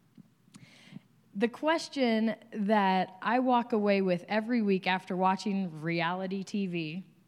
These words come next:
is what are you willing to compromise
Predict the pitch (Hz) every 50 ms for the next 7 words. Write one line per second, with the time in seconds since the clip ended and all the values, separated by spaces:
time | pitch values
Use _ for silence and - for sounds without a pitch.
0 | _ _ _ _ _ _ _ _ _ _ _ _ _ _ _ _ _ - - -
1 | _ 214 196 190 196 185 208 226 254 254 262 254 247 247 233 226 226 208 214 208
2 | 208 202 202 196 - 220 - - - 202 208 220 214 - 196 190 180 160 147 143
3 | 143 143 147 151 156 - -